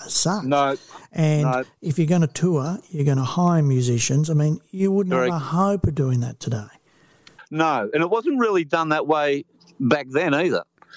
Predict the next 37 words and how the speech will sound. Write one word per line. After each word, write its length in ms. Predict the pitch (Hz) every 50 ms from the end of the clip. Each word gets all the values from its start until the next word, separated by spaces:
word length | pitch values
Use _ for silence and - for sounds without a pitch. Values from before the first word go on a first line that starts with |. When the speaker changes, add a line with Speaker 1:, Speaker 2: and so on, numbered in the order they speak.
| - - - - - - - - - - _ _ _ _ - _ _ - - _ _ _ -
Speaker 1:
Really? 380 | 185 202 269 285 226 147 127 - -
Speaker 2:
You, 60 | 156
in 80 | 147
Aus-, 220 | 151 135 131 - - - _ _ _
in 140 | - 190 202
Australia, 600 | 175 - - - - 202 190 190 180 175 165 156
you 140 | 139 139 139
would 140 | 135 131 139
normally 320 | 143 147 143 139 139 131
be 200 | 113 - 131 123
playing 460 | 117 - - 151 143 139 139 131 120 127
around 480 | 131 135 135 135 135 135 135 131 123
and 120 | 120 113 127
have 120 | 139 127
an 80 | 117 110
established, 580 | - - - 147 131 120 120 120 - - - _ _ _
uh, 240 | 127 120 117 113 117
following 680 | - _ _ 147 135 135 135 131 131 131 131 127 123 120 113
and 80 | 107
a 40 | 107
record 280 | 113 135 123 127 117 -
company. 240 | 135 123 123 123
You'd 80 | 113 -
say, 160 | - 135 135 135 131
"Okay, 260 | 123 - - 120 123
this 220 | 117 120 120 - -
looks 200 | 120 101 - -
like 160 | 117 113 113
they 120 | 117 113
know 100 | 113 110
what 100 | 110 -
they're 80 | - 107
doing. 400 | 98 135 139 139 139 147 131 120 - - - -
They've 120 | - - -
got 140 | - 185 165
a 60 | -
following. 560 | - - 151 147 151 151 147 143 139 139 131